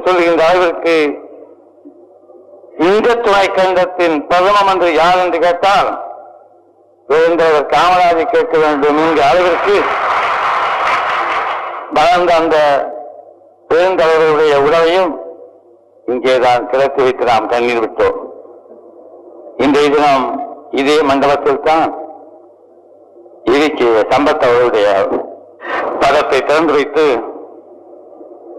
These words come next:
பேசிக் கொண்டிருக்கிறோம். நாம் சில சமயம்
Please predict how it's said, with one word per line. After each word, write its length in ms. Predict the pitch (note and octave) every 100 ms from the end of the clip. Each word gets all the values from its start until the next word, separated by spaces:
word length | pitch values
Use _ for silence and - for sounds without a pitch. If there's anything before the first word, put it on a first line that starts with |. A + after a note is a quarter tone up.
| - - - -
பேசிக் 360 | D#3+ D3+ C#3 B2
கொண்டிருக்கிறோம். 600 | B2 G#2+ - G2+ G2+ - - - - - - - - - - - - - - - - -
நாம் 300 | D3 E3+ E3 E3 F3 - -
சில 140 | D#3 D#3+
சமயம் 420 | D#3 E3+ F3 F3